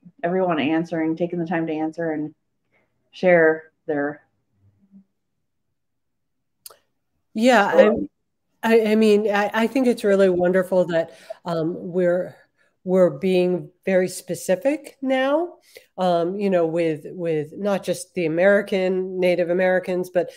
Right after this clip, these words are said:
Speaker 2: First Peoples in Canada and Indigenous people in, in Australia.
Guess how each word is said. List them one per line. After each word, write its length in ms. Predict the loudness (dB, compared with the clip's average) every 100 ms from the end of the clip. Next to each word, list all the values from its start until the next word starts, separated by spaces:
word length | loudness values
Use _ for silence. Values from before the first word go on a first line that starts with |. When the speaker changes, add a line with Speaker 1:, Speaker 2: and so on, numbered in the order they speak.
| -20 _
Speaker 2:
First 320 | -2 -2 0
Peoples 400 | -6 -2 0 0
in 140 | -2 -8
Canada 800 | -2 -2 0 0 2 2 0 -2 -8 _ -12
and 260 | -8 -8
Indigenous 640 | -8 -8 -8 -4 -6 -6 -8
people 400 | -10 -6 -6 -4
in, 240 | -6 -8
in 240 | -12 -10
Australia. 1000 | -10 -8 2 4 6 4 2 2 0 -2